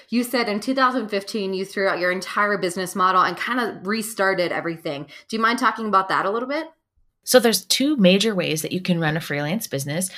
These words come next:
Speaker 2: One is as a solopreneur, where you are simply bringing on as much work as you personally want to do for the number of clients that you'd like to have.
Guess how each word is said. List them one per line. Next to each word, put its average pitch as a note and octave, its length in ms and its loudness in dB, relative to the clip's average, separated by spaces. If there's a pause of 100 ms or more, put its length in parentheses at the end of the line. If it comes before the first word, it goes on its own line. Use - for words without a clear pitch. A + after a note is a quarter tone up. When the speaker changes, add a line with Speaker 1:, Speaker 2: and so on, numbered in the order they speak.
(220)
Speaker 2:
One F3 240 6
is A3 120 2
as G#3 140 0
a A3 40 -2
solopreneur, F3+ 920 4
where D#3+ 220 -2
you D3 260 -4
are D#3 120 -4
simply D#3+ 400 -2
bringing D3+ 420 -4
on D3 240 -4
as C#3 240 -6
much D3 320 -6
work D#3+ 240 -4
as C3+ 260 -4
you C3 140 -6
personally D#3 520 -2
want C#3+ 260 -10
to - 100 -2
do C#3+ 240 -6
for C#3+ 320 -6
the C#3+ 100 -8
number C#3+ 240 -4
of C3+ 140 -6
clients C3 380 -4
that - 100 -10
you'd C#3 240 -6
like C3+ 220 -6
to - 80 -14
have. - 380 -2